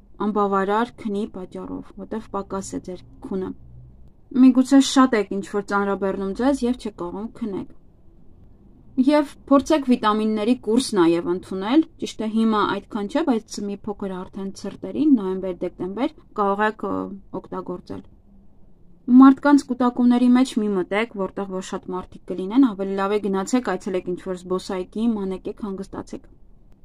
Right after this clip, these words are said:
Եվ այն հարցը, որը որ ձեզ համար ցավոտ է,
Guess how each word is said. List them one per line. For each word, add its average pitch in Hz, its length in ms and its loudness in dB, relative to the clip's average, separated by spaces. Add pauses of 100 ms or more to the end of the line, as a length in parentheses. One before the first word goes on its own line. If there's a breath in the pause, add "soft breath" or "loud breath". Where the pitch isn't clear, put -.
(340)
Եվ 285 320 2 (500)
այն 285 140 8
հարցը, 262 460 4
որը 226 240 2
որ 233 220 2
ձեզ 233 180 2
համար 226 260 0
ցավոտ 226 400 -2
է, 220 80 -4